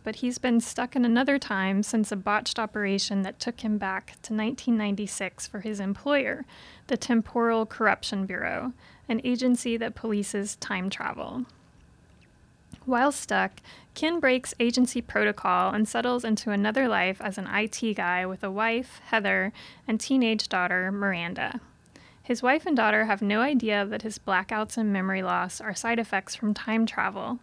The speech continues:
instead believing that he suffers from P T S D. Then Ken's rescuer finally shows up,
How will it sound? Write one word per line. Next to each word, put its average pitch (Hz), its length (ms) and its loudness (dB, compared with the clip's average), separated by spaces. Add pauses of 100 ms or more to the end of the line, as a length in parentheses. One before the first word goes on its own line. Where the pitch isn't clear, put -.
(340)
instead 262 420 0
believing 233 440 2
that 214 160 0
he 233 80 2
suffers 202 480 -2
from 208 200 -2
P 208 220 -6
T - 260 -4
S 180 240 -8
D. 202 360 -8 (1600)
Then 302 320 2
Ken's 302 380 0
rescuer 214 560 0
finally 226 400 0
shows 208 300 -4
up, 196 260 -6